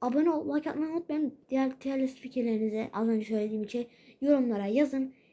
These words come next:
Hepinize iyi tatiller. Bu arada arkadaşlar size ek bir bilgim. Ben mezun oldum. Dün akşam mezun oldum. Çok bayağı diş kolu diş kolu bir partiydi. Çok iyi.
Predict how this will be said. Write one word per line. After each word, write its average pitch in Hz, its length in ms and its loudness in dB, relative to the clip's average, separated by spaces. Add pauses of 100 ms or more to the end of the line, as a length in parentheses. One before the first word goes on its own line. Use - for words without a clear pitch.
(100)
Hepinize 277 540 2 (600)
iyi 269 420 2 (120)
tatiller. 262 580 -6 (560)
Bu 285 100 2
arada 320 180 2
arkadaşlar 302 360 0
size 302 180 0
ek 302 260 0
bir 302 100 2
bilgim. 294 300 4
Ben 285 120 4
mezun 240 360 4
oldum. 202 380 -2 (460)
Dün 262 120 2
akşam 262 380 -4
mezun 220 460 0
oldum. 202 280 -2
Çok 226 200 -6 (380)
bayağı 202 360 -6
diş 226 220 -4
kolu 214 220 -4
diş - 140 -10
kolu 226 200 -6
bir 226 100 -2
partiydi. 220 440 -2
Çok 269 300 0
iyi. 220 220 0